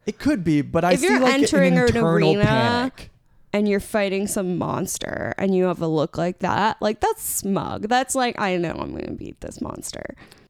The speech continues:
Speaker 1: Maybe. Either way, I don't know. Self-assured, I, I don't quite get self-assured from him. He's a little too awkward in his posing. That
Speaker 2: His
Speaker 1: I'm like,
Speaker 2: head is very small.
Speaker 1: He does have a very small head.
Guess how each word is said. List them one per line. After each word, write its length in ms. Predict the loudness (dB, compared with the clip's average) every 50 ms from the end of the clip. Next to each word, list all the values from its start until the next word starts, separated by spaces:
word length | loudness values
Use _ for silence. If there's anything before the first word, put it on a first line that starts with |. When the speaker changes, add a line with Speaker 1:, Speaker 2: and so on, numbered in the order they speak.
| _ -16 -14 -12 -6 -2
Speaker 1:
Maybe. 640 | -2 0 0 -2 -4 -6 -8 -10 -10 -10 -12 -14 _ _ _ _ _ _
Either 240 | -2 0 2 4 4
way, 300 | 4 4 4 2 0 0 0
I 100 | 0 0
don't 120 | 2 2
know. 140 | 2 2 0
Self-assured, 880 | -2 -2 -2 -2 0 0 0 -2 -2 -2 -2 -2 -2 -2 -2 -2 -4 -4
I, 220 | -8 -10 -12 -14 -14 -16 -14 -8
I 180 | -4 -2 0
don't 220 | 0 0 -2 -4 -4
quite 300 | -2 -2 -2 -2 -2 -4
get 180 | -6 -8 -6
self-assured 580 | -6 -6 -6 -6 -6 -8 -10 -8 -8 -10 -10 -10
from 120 | -10 -6 -4
him. 40 | -2
He's 140 | 0 0
a 60 | 2 2
little 240 | 2 2 2 0
too 240 | 0 0 0 0 0 0
awkward 420 | 0 0 0 0 -2 -2 -2 -2
in 140 | -4 -6 -8
his 280 | -8 -10 -10 -12 -16 _ _ _ _ -20 -20 -20 -12 -6 -4
posing. 500 | -2 0 0 -2 -2 -4 -8 -10 -10 -10 -4
That 160 | 0 0 2
Speaker 2:
His 120 | 2 2
Speaker 1:
I'm 20 | 0
like, 100 | -2 -2
Speaker 2:
head 220 | 0 0 0 2 0 0
is 160 | -2 -2 -4
very 520 | -6 -4 -4 -2 -2 0 0 0 0 -2 -2
small. 840 | -4 -6 -8 -6 -6 -4 -4 -2 -2 -4 -4 -6 -8 -8 -8 -6 -4
Speaker 1:
He 80 | -4 -4
does 220 | -2 -2 -4 -4 -4
have 100 | -4 -6
a 20 | -6
very 480 | -6 -6 -4 -4 -2 -2 -2 -4 -6
small 400 | -8 -10 -10 -10 -8 -8 -8 -8 -10
head. 320 | -10 -10 -12 -14 -16 -18